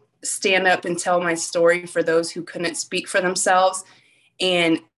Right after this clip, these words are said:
didn't have the courage to speak. And so that's why I love this book, because it's different testimonies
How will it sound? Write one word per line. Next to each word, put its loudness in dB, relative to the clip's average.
didn't -2
have 0
the 0
courage -2
to -14
speak. -10
And -10
so 0
that's 0
why 2
I 2
love -2
this -6
book, -4
because -8
it's -6
different -4
testimonies -4